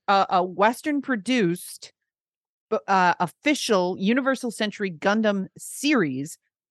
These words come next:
filmed in Unreal Engine, taking place during U C seventy-nine. So one of the easiest ways to, to figure out when things are placed in the Gundam timeline is that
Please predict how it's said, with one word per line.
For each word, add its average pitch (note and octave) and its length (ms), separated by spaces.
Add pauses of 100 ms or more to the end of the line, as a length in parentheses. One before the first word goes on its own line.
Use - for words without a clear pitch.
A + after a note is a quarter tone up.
(160)
filmed E4 440
in A#3+ 360
Unreal A3 460
Engine, C3+ 500 (400)
taking E4 400
place C#4 420
during C#4 800 (320)
U B3+ 320
C A#3 380
seventy-nine. G#3+ 960 (440)
So A#3 360 (720)
one A3 220
of B3 80
the D4 200
easiest A3+ 440
ways G3 280
to, F#3 200 (100)
to F#3 120
figure G3 380
out F3 240
when F#3+ 320
things G#3 280
are F#3 120
placed F#3+ 360
in F3+ 60
the F3 80
Gundam D#3+ 300
timeline F#3 540 (360)
is G#3+ 200
that F#3+ 340